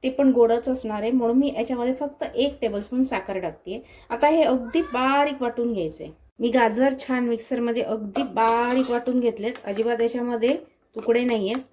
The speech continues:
इतकं बारीक आपल्याला हे वाटून घ्यायचं आहे. आणि एका साईडला मी,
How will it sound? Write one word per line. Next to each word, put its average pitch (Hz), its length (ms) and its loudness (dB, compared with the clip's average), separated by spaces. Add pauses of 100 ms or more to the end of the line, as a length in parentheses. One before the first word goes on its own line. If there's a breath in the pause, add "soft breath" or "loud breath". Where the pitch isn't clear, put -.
(120)
इतकं 233 300 -8
बारीक 226 300 2
आपल्याला 208 300 -4
हे 233 140 -2
वाटून 208 360 -4
घ्यायचं 180 340 -4
आहे. 202 220 -6 (520 loud breath)
आणि 247 160 0
एका 240 220 2
साईडला 262 360 2
मी, 285 340 0